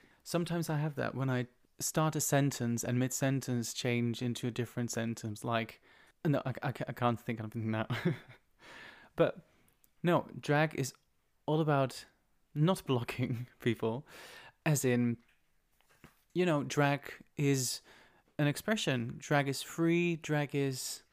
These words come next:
uh, freedom. It is your creativity. It's what you, what you do to spread love, to spread humor.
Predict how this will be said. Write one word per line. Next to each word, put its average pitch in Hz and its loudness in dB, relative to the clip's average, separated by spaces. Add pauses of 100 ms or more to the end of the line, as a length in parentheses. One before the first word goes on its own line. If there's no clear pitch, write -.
(160)
uh, - -10
freedom. 127 2 (400)
It 147 0
is 135 2 (1400)
your 151 2
creativity. 180 0
It's - -6
what 139 -8
you, 127 -2 (520)
what - -4
you 131 -4
do 151 2
to 139 -6
spread 123 -4
love, 175 2
to 127 -6
spread 120 -4
humor. 185 -4